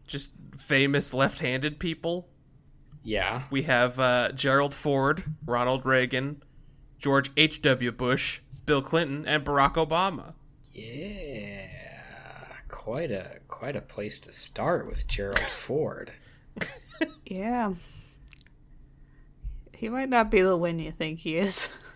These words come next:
Speaker 3: <laughs> I went to, um, I think I talked about this a little bit, uh, the American History Museum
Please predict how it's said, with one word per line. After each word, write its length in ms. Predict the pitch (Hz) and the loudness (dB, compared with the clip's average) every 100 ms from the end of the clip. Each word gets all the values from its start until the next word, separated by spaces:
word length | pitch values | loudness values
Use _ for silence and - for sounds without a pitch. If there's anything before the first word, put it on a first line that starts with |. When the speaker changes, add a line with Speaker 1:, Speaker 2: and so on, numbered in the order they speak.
| - | -20
Speaker 3:
<laughs> 360 | _ - - | _ -20 -8
I 40 | 208 | -2
went 180 | 226 254 | -2 0
to, 260 | 269 202 | 2 8
um, 320 | 185 170 165 170 - - - - - - | 10 10 8 2 -4 -8 -14 -14 -16 -8
I 20 | |
think 160 | 220 254 | -2 0
I 60 | |
talked 320 | 180 185 175 165 | 2 2 0 0
about 160 | 165 | -2
this 140 | 165 165 | -2 -2
a 60 | |
little 220 | 165 170 | 0 2
bit, 280 | 160 160 160 - - | 2 -2 -4 -8 -8
uh, 240 | 165 165 | -8 -6
the 120 | 165 | -6
American 360 | 170 170 175 175 | -4 -4 -4 -6
History 320 | 175 170 190 | -8 -6 -4
Museum 500 | 185 185 190 190 190 | -2 -2 -2 -2 -4